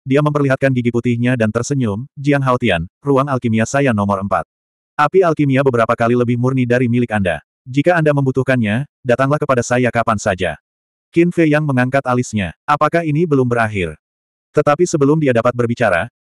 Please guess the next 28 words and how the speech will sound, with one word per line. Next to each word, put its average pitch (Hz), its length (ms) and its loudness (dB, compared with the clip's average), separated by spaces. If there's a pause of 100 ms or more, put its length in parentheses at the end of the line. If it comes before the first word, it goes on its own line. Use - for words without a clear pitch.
(140)
Cheng 156 160 2
Yi 160 80 2
berkata 117 320 0
lagi, 110 400 -2
"Jangan 123 320 0
berterima 120 400 0
kasih 120 320 -4
padaku. 87 400 -2 (520)
Adalah 151 320 2
tugasku 147 440 0
untuk 131 200 -4
menjaga 117 320 0
murid-murid 123 480 -2
baru. 87 280 0 (280)
Jika 147 360 0
ada 151 120 2
sesuatu 131 400 -2
yang 120 80 2
tidak 113 240 -2
kamu 123 160 0
mengerti, 120 480 -2 (160)
ingatlah 143 360 0
untuk 135 160 -6
bertanya 123 400 0
padaku." 90 480 -2 (800)
Setelah 151 400 0
mengatakan 139 480 0
itu, 95 320 -4